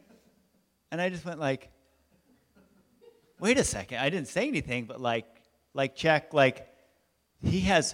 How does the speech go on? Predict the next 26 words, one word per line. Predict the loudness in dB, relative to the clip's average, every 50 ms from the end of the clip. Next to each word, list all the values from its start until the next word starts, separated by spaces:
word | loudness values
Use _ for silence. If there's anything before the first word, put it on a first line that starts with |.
| -10 -14 -18
no | -16 -14 -12 -10 -6 -2 2 4 6 8 10 10 10 10 8 6 4 -2 -10 -20 -20 -16 -8 -2
idea | -2 -2 -2 -2 -2 0 2 4 4 2 2 0 -4 -12 -20 _ _
what's | -6 -2 -2 -2 -2 -2
going | -2 0 0 0 0 -2
on. | -2 -2 -4 -4 -6 -10 -18 _ _ _ _ _ _ -8
And | -6 -4 -2 0
this | -2 -2 -2 -6 -8 -8 -4
was | -2 -2 -2 -2
the | -4 -6
case, | -2 -2 -2 -2 -4 -8 -12 -14 -18 _ _ _ _ _ -2
um, | 0 2 2 2
even | 0 0 2 6
though | 6 8 8
this | 8 8 6 6 6 4 -2
particular | -4 -4 -2 -2 -2 -4 -4 -2 -2 -2
friend | 0 0 -2 -2 -2
was | -4 -8 -8
kind | -6 -6 -6 -6 -6
of | -6 -8
religious, | -8 -6 -4 -2 -2 -2 0 -2 -6 -4 -4
which | -4 -4 -4 -6 -8 -12
most | -8 -6 -6 -6 -8 -12 -12
Jews | -12 -10 -6 -4
aren't. | -4 -4 -4 -4
Most | -4 -4 -4 -6 -6
Jews | -4 -4 -4 -4 -6